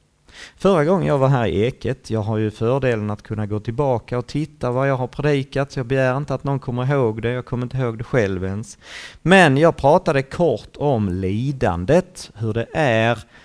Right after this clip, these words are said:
att få slita och kämpa i sitt liv,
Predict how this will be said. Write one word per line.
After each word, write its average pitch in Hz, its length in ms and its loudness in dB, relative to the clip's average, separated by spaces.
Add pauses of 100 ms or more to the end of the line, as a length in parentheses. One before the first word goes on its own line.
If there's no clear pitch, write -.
(280)
att - 480 -4 (360)
få 113 180 -6
slita 117 880 -6
och 101 180 -12
kämpa 107 760 -8
i 85 40 -10
sitt - 280 -14
liv, 82 560 -6